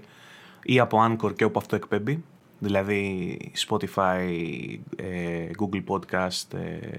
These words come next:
Apple Podcast και τα σχετικά. Ε, περιμένουμε τα σχόλιά σας για feedback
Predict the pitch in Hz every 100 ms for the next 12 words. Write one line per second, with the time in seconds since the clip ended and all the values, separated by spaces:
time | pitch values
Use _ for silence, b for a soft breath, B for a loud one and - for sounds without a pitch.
0 | - - - 101 95 90 95 - 85 90
1 | - - 90 87 85 - 85 - 147 -
2 | B B B B B B B B B B
3 | 113 117 117 117 123 139 143 127 120 135
4 | 127 123 120 113 110 156 143 160